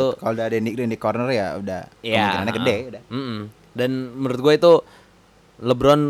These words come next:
Speaker 2: still sabi lah pokoknya.
Speaker 1: Iya.
Speaker 2: Oke, jadi m-, menurut gue sih itu. Dan intinya kalau di Bucks lawan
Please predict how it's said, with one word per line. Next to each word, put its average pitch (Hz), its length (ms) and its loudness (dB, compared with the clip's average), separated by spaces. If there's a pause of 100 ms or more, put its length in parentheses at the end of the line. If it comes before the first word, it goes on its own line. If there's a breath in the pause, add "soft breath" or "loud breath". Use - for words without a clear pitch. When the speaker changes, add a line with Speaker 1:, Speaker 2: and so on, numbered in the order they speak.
(140)
Speaker 2:
still 110 600 -4 (1300)
sabi 113 360 -6
lah 113 160 0
pokoknya. 98 460 -2 (120)
Speaker 1:
Iya. 101 280 -12
Speaker 2:
Oke, 175 180 4 (260 soft breath)
jadi 190 260 6
m-, 190 240 0 (280)
menurut 156 240 4
gue 170 140 8
sih 214 160 4
itu. 180 200 6 (320)
Dan 143 520 4 (420)
intinya 147 380 4
kalau 151 340 10
di 135 240 6
Bucks 131 260 2
lawan 131 520 6